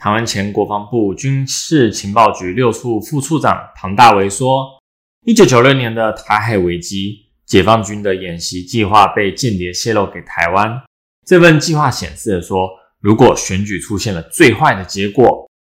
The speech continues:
军事演习随时可以变成真正的军事行动。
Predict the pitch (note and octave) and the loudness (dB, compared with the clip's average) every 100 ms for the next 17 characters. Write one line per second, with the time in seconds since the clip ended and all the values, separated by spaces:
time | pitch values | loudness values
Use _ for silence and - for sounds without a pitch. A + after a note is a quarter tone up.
0 | _ _ - G3+ G#3 A3 C3 F#2 - F2+ | _ _ 2 4 4 4 4 2 -6 -14
1 | F2 G2+ F#2+ G#2 - G#2 F#2 - G2 E2 | -8 -8 -4 -6 -6 -6 -6 -4 -6 -6
2 | E2 F2 G#2 G#2+ G2 E2 - A#2 A#2+ A2+ | -12 -4 -2 -2 -6 -8 -10 -8 -6 -6
3 | C3+ G#2 - F2+ A#2+ A2+ | -4 -4 -4 -6 0 0